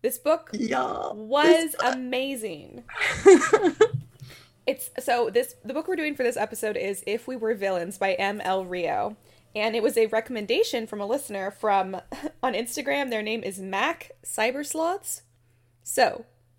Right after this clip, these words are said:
Speaker 1: Mac, thank you. <laughs> I
Speaker 2: Mac,
Speaker 1: cannot
Speaker 2: you're a, truly an intellectual and a genius.
Speaker 1: A, truly an intellectual and a genius. I cannot thank you enough because this is probably in my top three favorite books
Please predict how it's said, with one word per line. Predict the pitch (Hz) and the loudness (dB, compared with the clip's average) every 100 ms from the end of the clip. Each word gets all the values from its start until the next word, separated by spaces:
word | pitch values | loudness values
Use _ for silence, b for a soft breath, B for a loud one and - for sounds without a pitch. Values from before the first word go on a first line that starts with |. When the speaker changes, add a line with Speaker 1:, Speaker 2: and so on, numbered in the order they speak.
| _ | _
Speaker 1:
Mac, | 226 285 370 - _ _ _ | 0 2 0 -6 _ _ _
thank | 226 202 | -6 -6
you. | - - 302 | 0 2 2
<laughs> | - | 4
I | 427 - - _ B B B | 4 2 -20 _ B B B
Speaker 2:
Mac, | 196 208 233 | 6 8 8
Speaker 1:
cannot | 311 208 | 4 4
Speaker 2:
you're | 208 208 - - | 6 6 2 2
a, | 202 | 2
truly | - 262 269 285 | 2 2 4 4
an | |
intellectual | 262 240 226 214 - 208 196 | 4 2 0 0 -2 -2 0
and | 185 | 0
a | |
genius. | 180 170 185 180 247 - | -2 -4 -2 0 0 -2
Speaker 1:
A, | - | -8
truly | 285 240 233 | -2 0 0
an | - | -2
intellectual | 196 220 185 - 180 | -4 -6 -8 -8 -8
and | 196 | -8
a | |
genius. | 208 208 214 - B B | -8 -8 -10 -12 B B
I | 220 254 | 4 6
cannot | 269 311 330 302 | 4 4 6 6
thank | 240 240 233 | 4 4 4
you | 226 | 2
enough | 190 185 220 - | 4 0 0 -4
because | 240 277 | -2 2
this | 247 277 | 2 2
is | - 233 | 2 0
probably | - - 214 240 277 | -2 -2 0 2 0
in | 269 | 0
my | 214 208 | 0 -2
top | - 214 - | -2 -2 -2
three | 185 190 | -8 -8
favorite | 196 - - - | -4 -4 -4 -6
books | - - - - - | -10 -10 -8 -8 -8